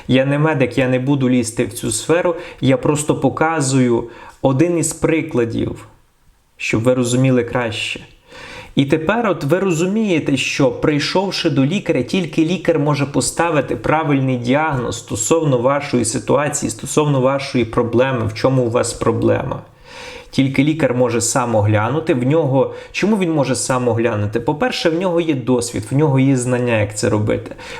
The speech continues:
По-друге, в нього є все необхідне обладнання,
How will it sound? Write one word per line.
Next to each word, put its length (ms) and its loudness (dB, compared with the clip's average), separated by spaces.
По-друге, 340 2
в 80 0
нього 280 2
є 140 2
все 280 -2
необхідне 720 0
обладнання, 1000 0